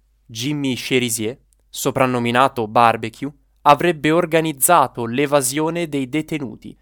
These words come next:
tra cui alcuni arrestati proprio in relazione all'assassinio di Moïse. Secondo alcune fonti, durante la fuga dei detenuti sarebbero morte almeno dieci persone.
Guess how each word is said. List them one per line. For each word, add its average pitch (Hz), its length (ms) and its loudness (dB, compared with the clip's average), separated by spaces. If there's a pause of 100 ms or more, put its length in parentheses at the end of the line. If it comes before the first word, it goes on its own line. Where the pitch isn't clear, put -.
(180)
tra 127 220 0
cui 131 420 -4
alcuni 123 560 -2
arrestati 123 840 -4
proprio 170 460 0
in 160 80 -2
relazione 139 880 -4
all'assassinio 147 1000 0
di 139 180 -10
Moïse. 131 560 -6 (680)
Secondo 165 600 0
alcune 139 360 -2
fonti, 107 540 -14 (140)
durante 147 580 0
la 117 100 0
fuga 139 440 -4
dei 110 240 -6
detenuti 131 760 -4
sarebbero 139 680 0
morte 127 580 -2
almeno 147 560 -2
dieci 147 440 -8
persone. - 640 -8